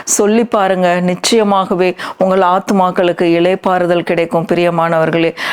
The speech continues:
நல்ல கர்த்தர் உங்க சூழ்நிலைக்கு நடுவுல வந்து உங்களுக்கு நிச்சயம் சகாயம் செய்கிற அவர் நல்ல தேவனாயிருக்கிறார். அவர் அற்புதமான ஆண்டவர். பிரியமானவர்களே, இன்றைக்கும்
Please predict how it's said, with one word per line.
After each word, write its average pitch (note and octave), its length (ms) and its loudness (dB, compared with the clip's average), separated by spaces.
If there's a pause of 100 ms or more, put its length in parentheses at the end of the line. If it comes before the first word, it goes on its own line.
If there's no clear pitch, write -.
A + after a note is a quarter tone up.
நல்ல A3+ 460 2
கர்த்தர் C4 540 0 (260)
உங்க A#3+ 320 2
சூழ்நிலைக்கு C#4+ 720 2
நடுவுல A3 480 2
வந்து F#3+ 560 0 (220)
உங்களுக்கு F3 400 0
நிச்சயம் F#3 440 0
சகாயம் G3+ 580 0
செய்கிற F3+ 520 0 (260)
அவர் E3+ 260 0
நல்ல F#3 360 2
தேவனாயிருக்கிறார். E3+ 920 0 (280)
அவர் E3+ 260 0
அற்புதமான E3+ 720 0
ஆண்டவர். D#3+ 480 0 (120)
பிரியமானவர்களே, D#3 640 0
இன்றைக்கும் F3 600 0